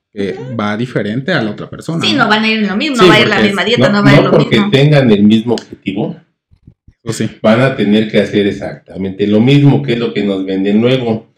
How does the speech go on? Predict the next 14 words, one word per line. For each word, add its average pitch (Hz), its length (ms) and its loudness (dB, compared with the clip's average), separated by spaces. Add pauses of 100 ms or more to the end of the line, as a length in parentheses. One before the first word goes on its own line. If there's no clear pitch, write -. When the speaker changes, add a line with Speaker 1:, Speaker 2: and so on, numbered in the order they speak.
(340)
Speaker 3:
Luego 131 260 2
yo 170 160 2
veo 175 200 4
así, 147 540 0
no 113 180 -4
sé, 113 160 -4
tal 135 260 0
producto 131 380 -2
en 113 80 -2
suplementos 113 640 0
como - 280 -2
en 120 80 -4
pareja, 107 420 -4
dices, 107 380 -10